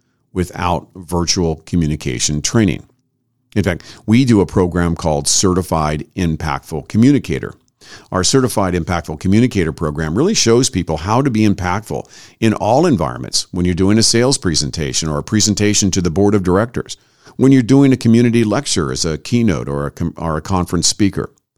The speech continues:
I've learned a lot of tricks in the last forty years, and I can share those tricks, and others can as well.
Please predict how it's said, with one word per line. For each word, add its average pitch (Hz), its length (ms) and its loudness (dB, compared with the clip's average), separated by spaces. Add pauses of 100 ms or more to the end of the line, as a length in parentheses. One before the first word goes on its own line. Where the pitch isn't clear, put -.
(400)
I've 101 100 0
learned 151 220 4
a 147 40 4
lot 123 200 2
of 110 80 0
tricks - 420 -2
in 71 80 -4
the 65 80 -6
last 80 280 -4
forty 87 280 -2
years, 78 520 -2
and 85 180 -2 (300)
I 107 80 -2
can 98 140 -2
share 127 360 4
those 117 220 2
tricks, - 500 -4
and 92 480 -2 (100)
others 120 300 0
can 73 220 -6
as 76 160 -4
well. 104 420 -2